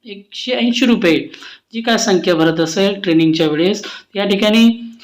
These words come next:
दोन व्यक्ती असेल तर ऑनलाइन, ऑनलाइन प्रशिक्षण घेतले तर हा खर्च नसेल. बघा हा जर हे ज्या ठिकाणी हे जर ट्रेनिंग झालं असेल ऑनलाईनचं तर खर्च मिळणार नाही, व किमान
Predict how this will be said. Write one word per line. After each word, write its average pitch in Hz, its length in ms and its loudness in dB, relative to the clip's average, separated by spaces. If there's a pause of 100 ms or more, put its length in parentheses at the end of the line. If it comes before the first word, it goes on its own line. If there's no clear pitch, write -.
(260)
दोन 208 260 0
व्यक्ती 220 300 0
असेल 208 380 -2
तर 254 40 -4
ऑनलाइन, 196 640 2 (680)
ऑनलाइन 190 360 -4
प्रशिक्षण 220 420 -2
घेतले 196 280 -2
तर 220 360 0
हा 202 140 0 (100)
खर्च 196 200 -8
नसेल. 233 540 -2
बघा 190 240 -10
हा 151 160 -6
जर 180 200 -2 (180)
हे 160 300 -10
ज्या 170 200 -6
ठिकाणी 160 380 -2
हे 160 220 -6
जर 190 180 -4 (120)
ट्रेनिंग 165 240 -4
झालं 151 180 -6
असेल 175 380 -6 (340)
ऑनलाईनचं 156 420 -6
तर 233 140 -10
खर्च 214 180 -8
मिळणार 202 380 2
नाही, 131 140 -8 (420)
व 226 100 -16
किमान 220 300 -2